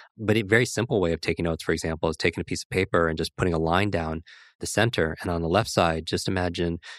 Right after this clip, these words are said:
that you're just capturing notes here if you're taking notes right now. And also, it's been proven, the research shows that people actually take notes with,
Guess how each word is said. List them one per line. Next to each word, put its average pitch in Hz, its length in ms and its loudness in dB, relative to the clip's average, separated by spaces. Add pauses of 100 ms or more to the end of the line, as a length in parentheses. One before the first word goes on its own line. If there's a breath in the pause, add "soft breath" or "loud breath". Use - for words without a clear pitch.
that - 180 -2
you're 87 80 2
just 80 440 -2
capturing 87 480 2
notes 78 400 -4 (180)
here 82 240 2
if - 80 -2
you're 85 60 0
taking 82 280 -2
notes 80 200 -2
right 80 160 0
now. 80 220 -6 (300)
And 110 120 4
also, 113 200 4
it's 101 100 2
been 101 180 0
proven, 117 320 4
the 80 80 0
research 85 320 0
shows 90 280 0
that 85 120 -2
people - 280 0
actually 82 260 -2
take - 240 -4
notes 87 360 2
with, 90 340 0